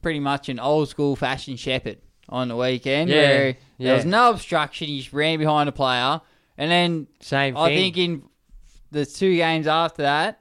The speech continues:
Speaker 1: I seen at least four or five of them where nothing got said. And, oh, yeah,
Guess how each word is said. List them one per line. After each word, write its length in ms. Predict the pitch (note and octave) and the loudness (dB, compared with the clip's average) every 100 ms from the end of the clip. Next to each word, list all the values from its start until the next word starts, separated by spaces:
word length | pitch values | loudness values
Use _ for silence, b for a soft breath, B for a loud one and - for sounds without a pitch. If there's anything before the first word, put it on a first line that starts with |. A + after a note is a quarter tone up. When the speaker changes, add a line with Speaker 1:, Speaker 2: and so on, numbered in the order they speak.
| - | -8
Speaker 1:
I 160 | B2 | -6
seen 500 | A#2+ D#3 D3 C#3 B2+ B2 | -4 -4 -2 -2 -4 -6
at 160 | C3 | -8
least 440 | B2 E3+ D#3 - - | -4 -4 -4 -8 -20
four 320 | - C3+ B2+ | -8 -2 2
or 60 | B2 | 0
five 400 | - B2+ B2 B2+ | 2 2 2 0
of 160 | B2 A#2+ | -4 -6
them 400 | A#2+ C#3+ E3 D3 | -4 -4 -6 -4
where 300 | B2+ B2+ A#2+ _ _ _ - - - | -2 -4 -6 _ _ _ -6 -4 -2
nothing 380 | C#3+ F3+ F3+ F#3+ | -2 -4 -4 -2
got 200 | F#3+ - | -2 0
said. 380 | G3 A3 A#2+ - | 0 2 0 -6
And, 220 | C#3 E3+ D3 - | -12 -12 -12 -12
oh, 160 | - | -6
yeah, 300 | C3+ C3 C#3 | -4 -2 -4